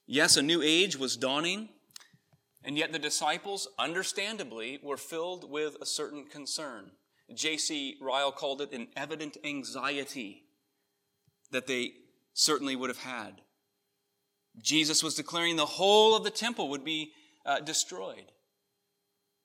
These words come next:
And I think what an important reminder for the people of God in every generation,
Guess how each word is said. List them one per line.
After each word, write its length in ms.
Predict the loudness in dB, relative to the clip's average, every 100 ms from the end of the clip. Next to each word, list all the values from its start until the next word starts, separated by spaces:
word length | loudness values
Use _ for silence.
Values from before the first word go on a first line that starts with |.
| -12
And 160 | -6 -6
I 60 |
think 180 | -6 -8
what 200 | -4 -2
an 100 | -2
important 500 | -6 -6 -4 -4 -4
reminder 460 | -6 -4 -4 -4 -6
for 100 | -8
the 80 | -10
people 400 | -8 -12 -10 -10
of 120 | -6
God 280 | -4 -4 -4
in 200 | -8 -10 -6
every 520 | -6 -4 -6 -6 -8 -18 _ -14
generation, 800 | -6 -6 -4 -6 -8 -10 -10